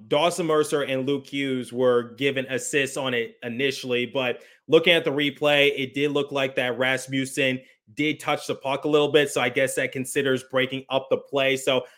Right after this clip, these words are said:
I can understand that assessment, and it goes back to what I said in segment one. Dawson Mercer was kinda robbed of potentially getting a couple points, and then for, uh, for, for Michael McLeod, you already know my assessment. But either way,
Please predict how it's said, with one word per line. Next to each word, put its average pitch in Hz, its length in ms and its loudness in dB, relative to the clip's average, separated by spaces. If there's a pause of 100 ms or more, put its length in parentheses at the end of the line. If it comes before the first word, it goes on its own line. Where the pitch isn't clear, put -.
(140)
I 151 100 2
can 147 160 2
understand 143 640 -2 (100)
that 143 280 2
assessment, 180 720 2 (280)
and 143 300 0 (200)
it 147 200 -2
goes 156 260 8
back 147 220 4
to 139 80 -12
what 143 120 2
I 139 60 4
said 143 220 4
in 139 80 0
segment 135 380 2
one. 135 420 2 (180)
Dawson 147 340 0
Mercer 139 240 0
was 135 360 0
kinda 135 240 -6
robbed 127 400 0
of 117 180 -6 (260)
potentially 143 440 -2
getting 135 240 0
a 120 40 0
couple 135 320 -2
points, 139 440 -2
and 127 120 0
then 123 240 0 (360)
for, 135 480 4
uh, 123 460 0
for, 127 220 -2
for 131 100 -6
Michael 135 260 0
McLeod, 123 380 2
you 127 100 4
already 123 320 2
know 127 220 2
my 120 140 0
assessment. 123 500 -6
But 143 160 -8
either 226 220 6
way, 160 320 8